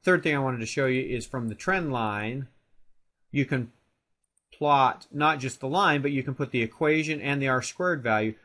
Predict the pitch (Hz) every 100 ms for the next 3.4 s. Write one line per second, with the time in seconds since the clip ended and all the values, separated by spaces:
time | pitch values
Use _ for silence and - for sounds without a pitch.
0 | _ _ 147 165 151 135 120 185 165 120
1 | - _ - - 156 143 123 170 143 -
2 | 147 160 - 139 160 180 139 127 - 123
3 | 120 139 123 123